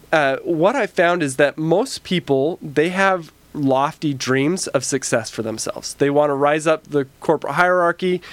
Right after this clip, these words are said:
Uh, they, they wanna be as successful as possible. But what I find is the thing that primarily holds them back is themselves and either their limiting beliefs or their negative mindsets that they're not aware of. And,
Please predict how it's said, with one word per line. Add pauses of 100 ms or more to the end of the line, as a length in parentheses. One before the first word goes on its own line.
(200)
Uh,
they,
they
wanna
be
as
successful
as
possible. (340)
But
what
I
find
is
the
thing
that
primarily
holds
them
back (280)
is
themselves (160)
and
either
their
limiting
beliefs
or
their
negative
mindsets
that
they're
not
aware
of. (440)
And,